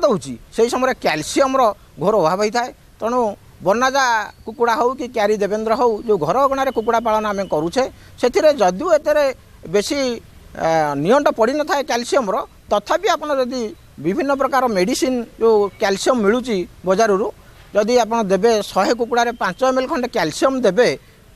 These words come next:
ଯେଉଁ ପାଣି ପିଉଛି, ପିଉଛନ୍ତି, ସେଇ ପାଣି ଦେହରେ ଆପଣ କ୍ୟାଲସିୟମ ଔଷଧଟାକୁ ଛାଡ଼ିଦେବେ। ପାଞ୍ଚ ମିଲିଲିଟର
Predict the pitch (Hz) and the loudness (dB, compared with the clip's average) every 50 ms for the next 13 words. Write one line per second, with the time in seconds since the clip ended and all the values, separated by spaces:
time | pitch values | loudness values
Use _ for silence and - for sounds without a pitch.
0 | - - - - 165 214 208 - 196 220 269 311 320 359 226 185 - - 208 214 | -20 -20 -10 -4 -2 -2 0 0 0 0 0 2 2 2 2 0 -2 -6 -10 -10
1 | - - - 226 240 254 - 339 208 214 269 - - 247 254 - - 175 180 226 | -10 -6 -4 -2 -2 0 0 0 0 0 0 2 2 2 2 0 -2 0 0 -2
2 | 285 320 320 277 254 185 165 - - - - - - 170 170 208 233 285 330 - | -2 0 2 2 2 2 0 -2 -4 -12 -14 -8 -8 -6 -6 -4 -6 -6 -4 -2
3 | 190 170 151 - - 226 240 254 - - - - 170 165 - 202 196 190 220 254 | -2 -2 -2 -2 0 -2 -2 -2 -6 -12 -8 -6 -4 -2 0 0 2 2 2 0
4 | 339 370 453 453 - - - - 151 156 135 120 98 98 - - - - - - | 0 -2 -6 -10 -12 -12 -6 -4 -2 -2 -2 -2 -4 -6 -12 -16 -20 -20 -20 -10
5 | - - 208 208 - 285 302 294 269 240 208 - - - - - - - 151 170 | -4 -2 -2 0 2 2 2 4 2 0 -2 -8 -16 -20 -20 -20 -14 -8 -6 -2
6 | 180 190 214 247 240 214 190 147 220 247 | 0 0 2 2 4 2 2 4 4 2